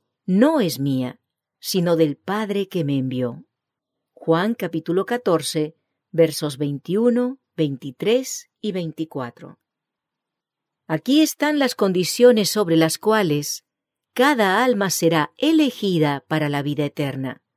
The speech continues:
Su obediencia a los mandamientos de Dios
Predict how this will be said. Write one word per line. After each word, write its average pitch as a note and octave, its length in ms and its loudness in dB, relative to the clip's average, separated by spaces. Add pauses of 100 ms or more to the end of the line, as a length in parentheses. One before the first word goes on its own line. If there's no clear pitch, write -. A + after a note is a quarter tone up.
(640)
Su G#3 300 4
obediencia F#3+ 760 2
a D#3+ 40 4
los D#3+ 160 4
mandamientos E3+ 680 2
de D#3+ 100 2
Dios G3 500 -2